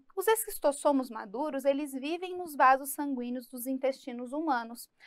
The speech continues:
Uma fêmea se aloja em uma fenda ao longo do comprimento do corpo do macho,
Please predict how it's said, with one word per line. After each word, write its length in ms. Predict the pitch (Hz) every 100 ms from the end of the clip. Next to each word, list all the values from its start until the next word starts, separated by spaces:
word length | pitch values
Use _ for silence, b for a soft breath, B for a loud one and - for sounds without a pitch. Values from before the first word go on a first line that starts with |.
| B 285
Uma 240 | 285 285
fêmea 380 | - 302 330 320
se 140 | -
aloja 400 | 240 233 226 220
em 120 | 226
uma 180 | 226 226
fenda 460 | - - 294 427 370
ao 100 | 320
longo 260 | 262 254
do 80 | 247
comprimento 560 | - 233 226 214 208 220
do 140 | 214
corpo 320 | - 202 -
do 140 | 220 285
macho, 400 | 285 269 302